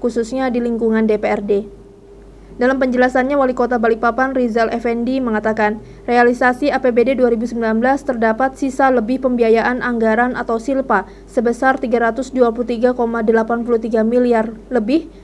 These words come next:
yang terdiri atas penghematan belanja sebesar tiga ratus delapan puluh koma sembilan miliar lebih. Target pendapatan yang tidak tercapai sebesar lima puluh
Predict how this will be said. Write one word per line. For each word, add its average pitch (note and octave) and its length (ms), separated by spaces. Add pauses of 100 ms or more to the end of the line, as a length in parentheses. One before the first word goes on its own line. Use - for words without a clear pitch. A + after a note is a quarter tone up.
(140)
yang B3+ 160
terdiri B3+ 400
atas B3+ 480
penghematan A#3+ 640
belanja A3+ 560
sebesar A#3+ 560
tiga A3+ 320
ratus B3+ 240
delapan A#3 400
puluh B3 320 (400)
koma B3+ 320
sembilan A#3+ 480
miliar A#3+ 320 (240)
lebih. G#3 400 (880)
Target C4+ 320
pendapatan C4 400
yang D#4+ 160
tidak C#4+ 320
tercapai C#4 480
sebesar C#4+ 480
lima C4 240
puluh B3+ 160